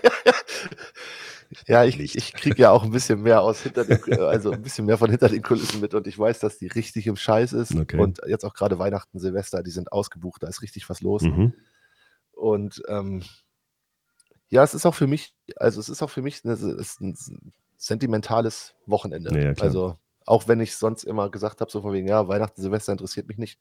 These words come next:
Speaker 2: Mhm.
Speaker 1: Oder gerade Weihnachten interessiert mich nicht. Ähm, natürlich interessiert es mich.
Speaker 2: Ja.
Speaker 1: So, heute Abend bin ich bei ihren Eltern eingeladen zum Essen.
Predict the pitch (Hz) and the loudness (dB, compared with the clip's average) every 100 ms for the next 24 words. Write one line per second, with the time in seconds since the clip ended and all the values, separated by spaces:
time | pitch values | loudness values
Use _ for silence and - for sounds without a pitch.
0 | - 71 64 60 69 107 90 98 85 98 | -8 -4 -4 -6 2 4 4 0 0 -2
1 | 107 - 107 101 - 95 98 101 - _ | -4 -6 -10 -8 -10 -10 -8 -8 -10 _
2 | _ _ _ _ _ _ 98 98 92 - | _ _ _ _ _ _ -4 -4 -6 -14
3 | _ _ _ 104 - 156 87 - - - | _ _ _ -6 -6 -8 -10 -14 -16 -16
4 | - - - _ _ - 67 - - _ | -20 -20 -20 _ _ -10 -10 -12 -20 _
5 | 85 80 64 _ 113 104 101 123 113 104 | -18 -16 -18 _ 4 4 2 0 -4 -6
6 | - 101 98 - 113 107 95 120 113 104 | 0 2 2 0 -2 -2 0 -2 -2 -2
7 | 107 104 104 104 - - 127 131 127 | -2 2 2 2 -6 -4 -4 -4 -10